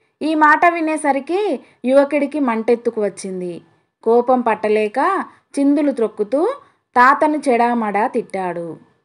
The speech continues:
"నీ బ్రహ్మముడి ఏమిటో, నీ కబుర్లేమిటో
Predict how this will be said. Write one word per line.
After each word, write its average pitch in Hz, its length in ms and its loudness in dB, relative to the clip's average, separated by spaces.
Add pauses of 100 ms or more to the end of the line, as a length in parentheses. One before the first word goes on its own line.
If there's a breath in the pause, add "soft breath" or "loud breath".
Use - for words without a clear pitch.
(560)
"నీ 285 160 0
బ్రహ్మముడి 262 640 2
ఏమిటో, 262 500 0
నీ 330 180 -2
కబుర్లేమిటో 220 1000 -2